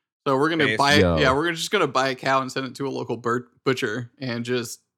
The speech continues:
Speaker 1: keep
Speaker 2: Yeah,
Speaker 1: it
Speaker 2: just
Speaker 1: ourselves.
Speaker 2: get, get
Speaker 1: Yeah.
Speaker 2: a beef cow from a local farmer.
Speaker 1: Yeah, and get a, um, uh, between the family, try to get a, um, a dry age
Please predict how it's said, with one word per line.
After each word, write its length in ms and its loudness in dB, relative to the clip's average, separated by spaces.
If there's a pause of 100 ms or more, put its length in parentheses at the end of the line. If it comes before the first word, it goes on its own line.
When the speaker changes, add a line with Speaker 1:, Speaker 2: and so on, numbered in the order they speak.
(560)
Speaker 1:
keep 100 0
Speaker 2:
Yeah, 100 12
Speaker 1:
it 80 2
Speaker 2:
just 180 0
Speaker 1:
ourselves. 340 4
Speaker 2:
get, 120 -8
get 140 6
Speaker 1:
Yeah. 80 6
Speaker 2:
a 40 -4
beef 220 0
cow 200 8
from 180 -4
a 20 -2
local 300 2
farmer. 400 -4 (240)
Speaker 1:
Yeah, 320 0
and 160 -2
get 160 4
a, 200 4
um, 440 0 (880)
uh, 60 -12 (500)
between 300 -2
the 60 0
family, 420 0
try 180 2
to 80 0
get 260 2
a, 220 2
um, 440 -2 (600)
a 40 -16
dry 200 2
age 500 0